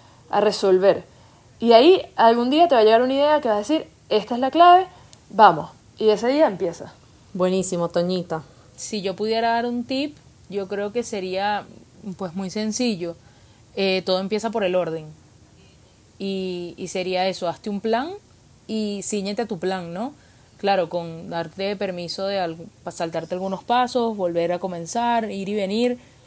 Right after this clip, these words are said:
Speaker 3: pero, pero yo creo que el orden es muy importante porque al no tener una estructura bien establecida, la estructura la planteas tú.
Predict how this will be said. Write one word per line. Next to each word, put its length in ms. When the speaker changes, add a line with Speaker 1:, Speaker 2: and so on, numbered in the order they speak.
Speaker 3:
pero, 760
pero 140
yo 140
creo 220
que 420
el 160
orden 300
es 100
muy 140
importante 680
porque 320
al 140
no 140
tener 460
una 200
estructura 720
bien 260
establecida, 680
la 80
estructura 400
la 120
planteas 460
tú. 200